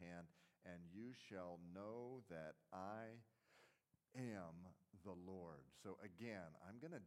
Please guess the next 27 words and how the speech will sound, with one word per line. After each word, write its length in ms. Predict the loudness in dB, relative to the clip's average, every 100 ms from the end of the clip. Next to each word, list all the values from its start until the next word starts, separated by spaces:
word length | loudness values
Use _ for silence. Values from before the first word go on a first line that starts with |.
| -2
do 200 | 4 6
this 160 | 6 2 0
for 220 | 0 4
you. 320 | 4 4 4 2 -6 -16 -20 _ _ _ _ _ _ _ _ _ _ _ _ _ _
And 140 | -4 0
when 140 | 2
I 100 | 2 2
do 160 | 6 8
it 100 | 6
for 200 | 6 8
you, 140 | 8 8
you're 200 | 6 4
gonna 320 | 4 4 2 0 4
know 300 | 8 10 10
I'm 240 | 8 8
the 80 | 6
Lord, 540 | 6 8 8 8 4 0 -6 -20 -6
and 120 | -2 0
you 160 | 2 2
will 400 | 4 6 4 0 -8 -20 _ -6 -2 2
never 400 | 6 6 6 4 2 -4 0
have 260 | 4 6 4 2
an 80 | -2
excuse 720 | -2 -4 -10 -6 2 4 2 0 -8 -14 _ _ _ _ _
on 120 | -4 -4 -2
Judgment 480 | 4 4 4 -2 -4 -2
Day, 360 | -2 -2 -6